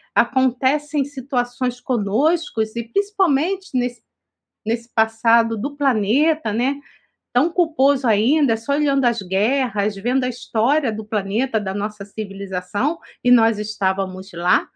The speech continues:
acredito eu, que a maioria daqui esteve aqui nesse planeta, tá reencarnando muitas e muitas vezes, né? Então,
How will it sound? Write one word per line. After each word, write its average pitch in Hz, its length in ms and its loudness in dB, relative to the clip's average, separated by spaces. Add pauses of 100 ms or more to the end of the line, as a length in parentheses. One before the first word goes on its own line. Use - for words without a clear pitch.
(220)
acredito 208 680 -2
eu, 202 240 0
que 226 120 -6
a 185 60 2
maioria 196 420 0
daqui 190 500 -6 (360)
esteve 214 460 2
aqui 202 160 -4
nesse 196 340 -6
planeta, 196 800 0
tá 202 100 2
reencarnando 202 680 0
muitas 262 460 6
e 269 60 4
muitas 226 460 2
vezes, 240 680 2
né? 285 260 0 (500)
Então, 214 600 0